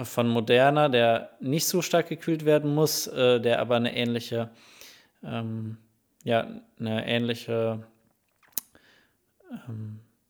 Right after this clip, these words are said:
wie nennt's, wie nennt man das denn? Eine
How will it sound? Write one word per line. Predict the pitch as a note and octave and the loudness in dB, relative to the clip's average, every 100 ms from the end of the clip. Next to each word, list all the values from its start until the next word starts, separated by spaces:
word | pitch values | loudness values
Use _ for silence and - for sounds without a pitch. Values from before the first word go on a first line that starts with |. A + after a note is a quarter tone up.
| _ _ | _ _
wie | - B2 | -6 -2
nennt's, | A#2+ - - - | -2 -6 -18 -16
wie | A#2 | -12
nennt | A#2 G3 | -10 -8
man | B2+ | -6
das | A#2 - | -6 -6
denn? | A2+ A2 _ _ _ _ _ _ | -8 -10 _ _ _ _ _ _
Eine | - A#2 A2 A2+ | -10 -6 -6 -6